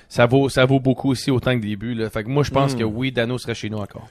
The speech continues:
Speaker 2: Maxime, je te pose la même question, puis avec une petite sous-question, toi qui as œuvré comme centre défensif aussi souvent avec des missions défensives dans ta carrière,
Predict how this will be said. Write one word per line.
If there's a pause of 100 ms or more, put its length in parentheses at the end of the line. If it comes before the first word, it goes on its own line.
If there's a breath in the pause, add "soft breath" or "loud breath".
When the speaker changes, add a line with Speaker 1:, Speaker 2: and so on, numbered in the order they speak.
(160)
Speaker 2:
Maxime,
je
te
pose
la
même
question,
puis
avec
une
petite
sous-question,
toi
qui
as
œuvré
comme
centre
défensif
aussi
souvent
avec
des
missions
défensives
dans
ta
carrière,